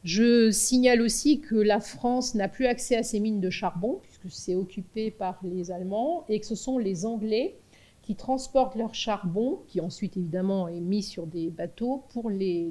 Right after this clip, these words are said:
les approvisionner, euh, la France en, en charbon.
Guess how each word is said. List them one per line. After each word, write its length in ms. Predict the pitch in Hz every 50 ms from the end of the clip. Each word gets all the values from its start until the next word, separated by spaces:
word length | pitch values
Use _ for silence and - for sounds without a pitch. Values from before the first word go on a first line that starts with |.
| 165 170
les 300 | 175 165 170 170 170 175 180 - 196 - -
approvisionner, 920 | - 214 - - - 247 220 233 226 190 220 220 214 220 220 214 208 196 185
euh, 140 | 175 170
la 120 | 165 175 185
France 540 | - - - 233 233 262 262 262 - 226 -
en, 420 | - 214 214 214 208 196 196 190 -
en 120 | 220 226 233
charbon. 300 | - - 240 208 -